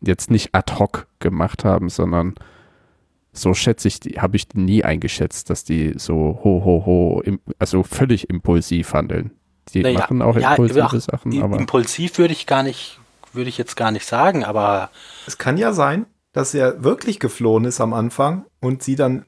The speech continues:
Speaker 3: spontan entschieden haben, „Lass ihn mal gehen, vielleicht entwickelt sich was da draus.“
Speaker 1: Wegen der, ja, ja. Also habe ich auch schon dran gedacht, dass durch die wirkliche Krankheit die Zellentür halt offen war, weil die,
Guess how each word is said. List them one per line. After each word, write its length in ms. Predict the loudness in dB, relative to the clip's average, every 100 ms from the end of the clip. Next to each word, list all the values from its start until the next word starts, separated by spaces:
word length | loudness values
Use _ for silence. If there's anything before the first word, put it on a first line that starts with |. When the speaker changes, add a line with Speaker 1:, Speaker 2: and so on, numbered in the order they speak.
| _
Speaker 3:
spontan 480 | -10 0 0 2 0
entschieden 420 | 0 -2 -4 -2
haben, 160 | 0 2
„Lass 200 | 2 2
ihn 100 | 0
mal 360 | 2 2 0 -4 -2
gehen, 260 | 2 2
vielleicht 300 | 0 0 0
entwickelt 420 | 0 0 0 0 -4
sich 220 | -8 -4
was 160 | -4 -4
da 100 | -8
draus.“ 380 | -6 -8 -10 _ _ _ _ -6
Speaker 1:
Wegen 340 | -2 0 -2
der, 280 | 0 0 0
ja, 280 | 2 2 2 -4 _ -4
ja. 220 | -4 -4 -8 _ _ _ _ _
Also 300 | 0 4 2 2
habe 260 | 0 2
ich 120 | 2
auch 120 | 2 2
schon 180 | 2
dran 200 | 2 2
gedacht, 320 | 2 2 0 0
dass 180 | -2
durch 260 | 2 2 2
die 180 | -4 2
wirkliche 460 | 2 2 -4 -4 -4
Krankheit 640 | 0 0 2 2 2 0
die 200 | -2 -2
Zellentür 600 | 0 2 2 2 2 4
halt 200 | 4 2
offen 300 | 0 -2 -2
war, 200 | 0 2
weil 140 | 2 0
die, 120 | -2